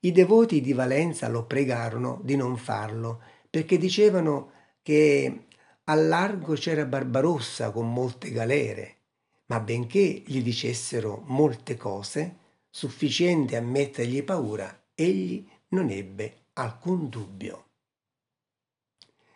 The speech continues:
Bene, cari amici, ci fermiamo qui, e questa è la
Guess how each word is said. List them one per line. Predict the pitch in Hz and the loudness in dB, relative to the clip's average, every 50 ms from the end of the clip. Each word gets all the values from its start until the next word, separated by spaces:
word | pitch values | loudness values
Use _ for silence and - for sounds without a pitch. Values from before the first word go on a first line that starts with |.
| _ _ _ _ _ _ _ _ _ _ _ _ _ _ _ _ _ _ _ _ _ _ - | _ _ _ _ _ _ _ _ _ _ _ _ _ _ _ _ _ _ _ _ _ _ 4
Bene, | - 190 180 156 143 135 127 123 123 117 - - | 6 8 8 8 6 4 0 -4 -8 -12 -16 -4
cari | - - 139 131 | 2 2 4 4
amici, | 131 123 123 120 113 - - - 113 110 113 117 | 4 2 0 -2 -4 -4 -4 -4 -4 -6 -6 -4
ci | - - 156 143 | -2 0 2 4
fermiamo | 131 147 135 135 131 127 139 139 - | 4 4 4 4 4 2 2 -2 -2
qui, | - 135 127 117 123 123 - _ _ _ _ _ _ _ _ _ _ _ _ | 0 -2 -2 -2 -2 -6 -12 _ _ _ _ _ _ _ _ _ _ _ _
e | - - | -8 -4
questa | - 151 147 139 - - - 135 123 120 113 117 - - - _ | 0 2 2 0 0 -2 -4 -2 -2 -2 -4 -6 -8 -14 -20 _
è | _ - 147 131 | _ 0 0 2
la | 131 127 120 117 | 2 0 -2 -4